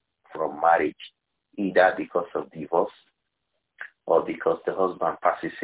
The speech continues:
away, the Prophet said, as is in this report, as he is reported to have said, she does not have, "Laysa laha kasibun ghayruk." Oh, you father, your daughter does not have anyone who will earn for her apart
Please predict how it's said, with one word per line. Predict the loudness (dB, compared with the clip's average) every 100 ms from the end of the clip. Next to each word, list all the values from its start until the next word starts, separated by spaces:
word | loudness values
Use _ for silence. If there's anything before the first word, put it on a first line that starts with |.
| -6
away, | -4 -4 -6 _ _ _ _ _ _ _
the | -4
Prophet | 0 2 0 0
said, | -2 -2 -8 _ _
as | -4 -4
is | -12 -12
in | -8
this | -8 -8
report, | -12 -6 -2 -2 -6 _
as | -18 -18 -18
he | -12 -10
is | -10
reported | -10 -4 -4 -2 -6 -4
to | -10
have | -10 -12 -2
said, | 0 0 -4 _ _ _ -14
she | -2
does | 2 2
not | 2 0 2
have, | 2 2
"Laysa | 2 2 2 0
laha | 4 4 4 2 0
kasibun | -10 -10 -8 -8 -6 -12 -6
ghayruk." | -2 0 -2 -10 -16 _ 0
Oh, | 4 4
you | 2 -2 4
father, | 6 6 2 -4 _ _ _ _ _ _
your | -2 4
daughter | 4 6 4 4
does | 0 -2
not | -2 2
have | 2 2
anyone | -2 0 -2 -2 -4 -8 _ _ _
who | -4
will | -4 -4 -6 0
earn | 2 2 0 -4
for | -2 -2 2
her | 2 2 -2 -4
apart | -2 -2 -4